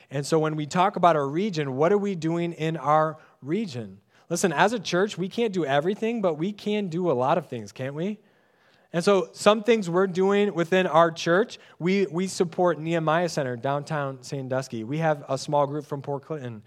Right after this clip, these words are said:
that goes once a month and feeds all the kids that show up there, the after-school program. We have other groups doing that there at the Nehemiah Center. Listen, we are there. We're supporting that. Uh, Heartbeat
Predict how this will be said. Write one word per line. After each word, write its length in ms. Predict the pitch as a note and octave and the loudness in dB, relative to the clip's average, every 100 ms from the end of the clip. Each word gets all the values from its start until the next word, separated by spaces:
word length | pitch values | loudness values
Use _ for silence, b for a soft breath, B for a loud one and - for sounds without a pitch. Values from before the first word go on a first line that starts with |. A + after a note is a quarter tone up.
| b b | b b
that 180 | C3+ C#3 | -2 0
goes 280 | C#3+ C#3+ B2+ | 0 0 0
once 220 | C#3+ C#3+ | -6 -4
a 40 | |
month 320 | D3 D3 B2+ A#2 | -4 -2 -4 -8
and 120 | A2 | -12
feeds 240 | D3 C#3+ | -8 -6
all 140 | C3 B2+ | -4 -4
the 80 | |
kids 360 | B2 D3 B2 G2+ | -6 -6 -6 -6
that 140 | A2+ | -10
show 220 | A2+ C3 B2 | -8 -4 -4
up 140 | A#2+ | -4
there, 240 | A2+ G2+ - _ | -8 -8 -14 _
the 100 | B2+ | -6
after-school 480 | B2 - - B2 A2+ | -6 -8 -12 -10 -10
program. 420 | A2+ G2 F#2+ F2+ _ b b b b b b b | -12 -14 -18 -20 _ b b b b b b b
We 120 | C#3+ | 0
have 80 | D#3 | 2
other 280 | D3+ D#3+ E3 | 4 4 2
groups 300 | C#3+ D3+ B2 | -2 -4 -4
doing 300 | D3 D#3+ D3+ | -4 -2 -2
that 180 | C3+ B2 | -2 0
there 160 | C#3+ | 0
at 80 | B2+ | 0
the 100 | B2+ | -4
Nehemiah 460 | C#3 D3 C3 C3 C3+ | -4 -4 -2 -4 -4
Center. 300 | B2 G#2 G2 | -6 -10 -10
Listen, 320 | C#3 C3+ A2 b b b b b _ _ | -10 -10 -14 b b b b b _ _
we 200 | A#2 C3+ | -10 -2
are 140 | D3 C#3 | 2 2
there. 260 | D3 C#3+ | 0 -2
We're 140 | A2+ C3 | -4 -10
supporting 560 | - B2+ D3+ D3+ C#3 | -6 -6 -2 -2 -2
that. 260 | A#2+ G#2+ G2+ b b b | -6 -10 -14 b b b
Uh, 140 | C#3 D3 | 0 0
Heartbeat 560 | - F3+ F3 F3 C#3 | 6 6 6 2 -2